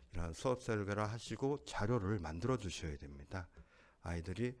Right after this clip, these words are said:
쉽게 접근할 수 있게 단계별로 이런 걸 하고,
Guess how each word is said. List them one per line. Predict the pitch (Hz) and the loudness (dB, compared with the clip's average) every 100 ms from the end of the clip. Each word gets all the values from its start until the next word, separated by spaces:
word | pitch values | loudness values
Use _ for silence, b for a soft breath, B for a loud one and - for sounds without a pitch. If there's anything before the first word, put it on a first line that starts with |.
| - | -4
쉽게 | - - 165 170 - - 82 - b b b | 10 12 12 12 2 0 0 -4 b b b
접근할 | - - 131 120 | 4 4 6 4
수 | 92 98 | 4 -2
있게 | - 85 - B B B _ | -4 -6 -8 B B B _
단계별로 | - 123 123 117 92 80 78 - | 4 6 6 4 2 0 -6 -6
이런 | 113 107 | -2 -2
걸 | 95 85 98 | 0 0 0
하고, | - 131 175 175 | -2 0 2 2